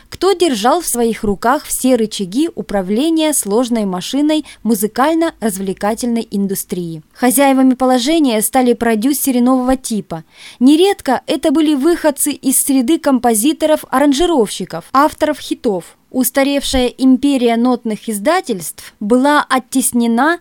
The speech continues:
на задний план в результате успешной деятельности целого ряда новых мастеров песенной индустрии, наиболее влиятельными из которых стали Джерри Либер и Майк Столлер.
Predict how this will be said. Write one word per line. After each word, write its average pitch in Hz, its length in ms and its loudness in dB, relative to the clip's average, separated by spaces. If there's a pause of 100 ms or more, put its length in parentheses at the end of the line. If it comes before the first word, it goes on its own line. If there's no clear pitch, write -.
на 226 180 2
задний 233 500 0
план 302 520 0
в 226 80 -4
результате 269 600 0
успешной 302 720 -2
деятельности 247 720 -2
целого 262 540 0
ряда 254 520 0
новых 269 520 2
мастеров 240 580 0
песенной 240 580 -2
индустрии, 214 840 -4 (200)
наиболее 247 520 2
влиятельными 240 680 0
из 214 260 -6
которых 196 520 -6 (180)
стали 269 580 2 (160)
Джерри 262 520 0
Либер 208 560 -2 (220)
и 226 100 0
Майк 262 340 0
Столлер. 175 560 -4